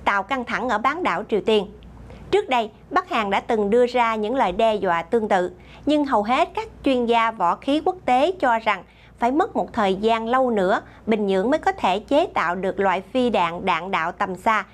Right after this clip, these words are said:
chở theo đầu đạn hạt nhân. Cả hai bộ trưởng y tế và thông tin Miến Điện đều nộp đơn xin từ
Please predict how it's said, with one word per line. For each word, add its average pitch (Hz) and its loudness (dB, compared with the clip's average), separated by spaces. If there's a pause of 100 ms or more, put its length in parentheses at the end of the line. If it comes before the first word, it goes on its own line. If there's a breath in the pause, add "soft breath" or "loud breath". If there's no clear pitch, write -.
(220 loud breath)
chở 233 0
theo 233 0
đầu 185 0
đạn 170 -2
hạt 190 -8
nhân. 214 0 (1600 loud breath)
Cả 214 0
hai 285 -2
bộ 220 -2
trưởng 202 -2
y 247 0
tế 254 2
và 220 0
thông 240 -4
tin 226 0
Miến 294 2
Điện 196 2 (240 loud breath)
đều 220 2
nộp 190 -2
đơn 214 2
xin 214 0
từ 196 0